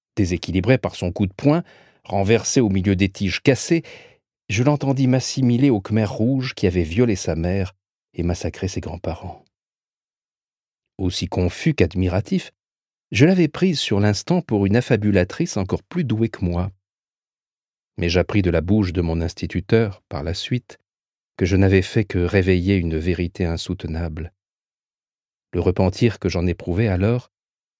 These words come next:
ce remords de satyre en herbe, cette culpabilité de Khmer vert, ont non seulement modifié mon regard initial sur les filles, mais aussi bouleversé durant plusieurs mois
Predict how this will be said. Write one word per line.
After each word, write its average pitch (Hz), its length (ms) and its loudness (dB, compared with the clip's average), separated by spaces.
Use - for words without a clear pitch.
ce - 220 -6
remords 98 500 4
de 90 120 -2
satyre 92 460 -2
en 90 180 0
herbe, 127 360 -2
cette - 380 -4
culpabilité 98 800 2
de 95 100 2
Khmer 95 320 0
vert, 120 340 -2
ont 104 140 0
non 123 160 4
seulement 151 340 2
modifié 120 480 0
mon 85 160 0
regard 85 300 -2
initial 87 520 0
sur - 160 -6
les 98 140 0
filles, 123 400 -4
mais 123 260 2
aussi 127 280 2
bouleversé 120 720 0
durant 87 360 -4
plusieurs 110 420 0
mois 92 400 0